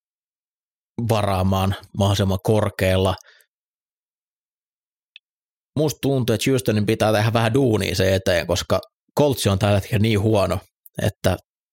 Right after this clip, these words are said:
sillä tasolla, mitä Houston on pelannut nämä viime ottelut, niin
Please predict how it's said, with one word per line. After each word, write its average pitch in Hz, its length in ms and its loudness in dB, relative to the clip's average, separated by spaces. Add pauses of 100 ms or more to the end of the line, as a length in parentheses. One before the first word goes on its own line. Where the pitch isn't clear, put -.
(300)
sillä 117 260 2 (140)
tasolla, 104 340 0
mitä 95 320 0
Houston 107 320 0
on 98 120 0
pelannut 104 280 2
nämä 95 140 0
viime 107 280 0
ottelut, 92 440 -2
niin 92 120 -2